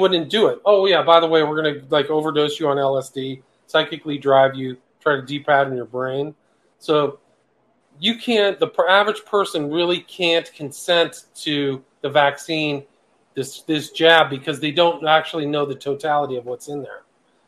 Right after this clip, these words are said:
Because if anybody knew what actually was in this, uh, evil witch's brew of in-,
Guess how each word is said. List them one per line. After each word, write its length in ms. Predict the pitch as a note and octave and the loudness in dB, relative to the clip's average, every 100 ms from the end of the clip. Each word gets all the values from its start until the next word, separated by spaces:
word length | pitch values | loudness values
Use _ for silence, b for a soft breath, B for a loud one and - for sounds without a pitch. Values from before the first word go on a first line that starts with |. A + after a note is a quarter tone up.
| _ | _
Because 240 | C3+ D3 | -4 -2
if 140 | C#3+ E3 | 0 4
anybody 440 | E3+ F#3+ E3+ E3 | 4 4 2 0
knew 320 | D3 E3+ F3 D3+ | 0 0 2 0
what 260 | C#3+ D3 | 0 0
actually 440 | C3+ D3+ D3 D#3+ B2+ | 2 0 0 -4 -6
was 100 | B2 | -8
in 280 | C3 F3 E3+ | -6 -4 -4
this, 220 | D3 C3+ - - _ _ _ _ _ _ _ _ _ - | -4 -6 -10 -20 _ _ _ _ _ _ _ _ _ -8
uh, 260 | B2+ A#2+ A#2 | -2 -2 -4
evil 540 | D#3 E3 D3 C#3+ B2+ | -4 -2 2 2 2
witch's 340 | D3+ D#3 C#3+ B2+ | -2 -4 -8 -8
brew 380 | C3 C3+ C3 | -4 0 0
of 100 | A#2+ | 0
in-, 220 | C#3 C#3 | -4 -6